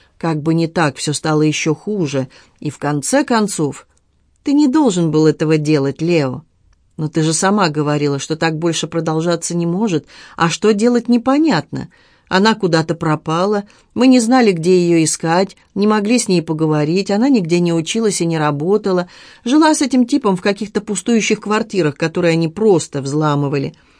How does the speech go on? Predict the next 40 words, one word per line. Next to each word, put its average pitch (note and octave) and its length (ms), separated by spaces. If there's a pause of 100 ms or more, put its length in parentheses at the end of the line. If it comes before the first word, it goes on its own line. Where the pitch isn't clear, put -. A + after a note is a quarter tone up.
(180)
Помнишь, C4+ 480 (240)
как F#3 200
ты G#3+ 80
её F#3 180
целый F#3+ 300
день G3+ 260
искала G#3 380
и D#3+ 120
чудом F3+ 320
нашла E3+ 360
в F3+ 80
том E3+ 260
доме, G3 260
который E3 340
был F3 200
предназначен E3+ 720
под F#3+ 220
снос, G#3+ 440 (360)
на D#3+ 640
Винтерштрассе, D#3+ 1200 (360)
и E3 80
как F3 180
она E3 320
орала F3 380
на G3+ 120
тебя, G3 420 (580)
что - 240
она, G3 180
мол, F#3+ 200
задыхается F#3+ 800
в - 60
твоём E3 460
доме D3 400 (260)
и F#3 100
умерла F#3+ 540
бы, E3+ 160
если D#3+ 240
бы E3 140
не E3+ 100
ушла, D#3 480